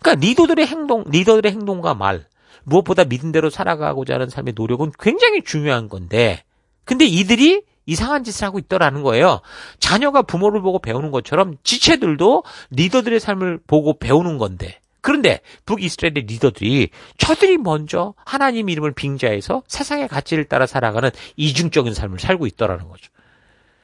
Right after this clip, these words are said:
그러면서 위기를 만나면 하나님을 찾아오고 회개해야 되는데 이게 아니에요. 강대국을 찾아가더라는 거예요. 이 하나님 떠났다라는 거죠. 그 결과로 오히려 너희가 의지하던, 어,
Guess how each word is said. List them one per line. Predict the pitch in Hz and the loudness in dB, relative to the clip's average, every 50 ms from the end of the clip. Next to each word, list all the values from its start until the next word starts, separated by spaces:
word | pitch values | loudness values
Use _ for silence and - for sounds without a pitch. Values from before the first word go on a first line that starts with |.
| _ _ _ - | _ _ _ 0
그러면서 | - 220 233 254 247 233 196 226 | 2 4 4 4 4 2 2 2
위기를 | 175 151 165 175 165 190 180 175 | 2 2 0 -2 -2 -4 -4 -2
만나면 | 156 135 139 139 139 123 127 131 160 208 285 294 - _ _ _ _ _ _ _ _ _ _ _ _ _ _ _ - | -2 -2 -2 -2 -4 -4 -2 -2 -4 -4 -4 -8 -14 _ _ _ _ _ _ _ _ _ _ _ _ _ _ _ -10
하나님을 | - - 359 381 381 392 381 370 302 | -6 -2 0 0 2 2 2 2 0
찾아오고 | - - 311 - 277 285 262 214 226 202 | -2 -2 0 0 0 2 2 0 -2 -4
회개해야 | - 330 339 - 330 240 208 | -4 -4 -2 2 2 2 2
되는데 | 180 170 143 131 135 139 | 2 0 -2 -2 -2 -2
이게 | 175 226 254 - - | -2 -2 -2 0 0
아니에요. | 226 160 117 113 117 123 156 226 185 110 92 _ _ _ _ _ - - | 0 0 0 -2 -2 -2 -2 -2 -2 -4 -6 _ _ _ _ _ -8 -6
강대국을 | - - 143 185 226 277 320 311 349 311 330 - | -4 -2 -2 -2 0 -2 0 0 0 0 -2 -2
찾아가더라는 | - - 277 302 285 196 - - 147 117 101 95 - | -4 -6 -6 -6 -6 -6 -6 -8 -8 -8 -8 -10 -6
거예요. | - 294 | -2 -2
이 | |
하나님 | 294 254 330 339 349 330 240 | 0 0 2 0 0 0 2
떠났다라는 | - - 302 330 320 - 294 277 269 285 285 | 2 4 4 4 4 4 4 4 4 2 0
거죠. | 277 233 147 123 95 - _ _ _ - - - | 0 -2 -2 -2 -6 -6 _ _ _ -20 -16 -6
그 | - 285 302 | -2 -2 0
결과로 | - 214 202 208 190 208 214 208 180 | 2 4 2 4 4 4 4 4 4
오히려 | 156 165 170 170 175 | 2 2 0 0 0
너희가 | 139 135 143 143 143 151 147 143 - | 2 2 0 2 2 2 2 2 2
의지하던, | 139 139 143 127 143 139 131 131 139 139 135 131 _ - - - - _ - | 0 0 0 0 0 -2 0 0 -2 -4 -4 -8 _ -20 -20 -20 -20 _ -14
어, | - 104 107 | -10 -8 -8